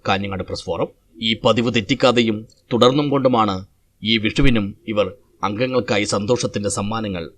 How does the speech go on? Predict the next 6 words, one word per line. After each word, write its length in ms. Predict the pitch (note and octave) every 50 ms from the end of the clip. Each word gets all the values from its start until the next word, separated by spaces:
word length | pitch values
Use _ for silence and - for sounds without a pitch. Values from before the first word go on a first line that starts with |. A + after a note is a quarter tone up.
| _ - F#2
ഏർപ്പെടുത്തിയത്. 560 | F2+ - - - D#2+ - - D#2+ D#2+ - E3+ - - _ _ _ _ _ -
സ്നേഹത്തിന്റെയും 840 | - - A#2+ A2+ A2+ A#2 B2 - - A#2+ A#2 A2+ A#2 A#2 A2+ A2+
സാഹോദര്യത്തിന്റെയും 920 | - A#2+ A2+ A2 A2+ C3 A#2 B2 B2 A#2+ - B2 A2+ A2+ A#2 A#2 A2+ G2+
പ്രതീക്ഷയുടെയും 880 | - A#2 G#2+ B2 C3+ C3 - - B2+ B2 A#2 A#2+ A#2+ A2+ A2+ A2+ A2+ - -
ആഘോഷം 420 | G2+ G#2+ A2 A2+ C3 - - B2+ B2
മുൻനിർത്തി 560 | A#2+ A#2+ A#2+ G#2+ F#2+ A#2 G#2+ G2+ G2 G2+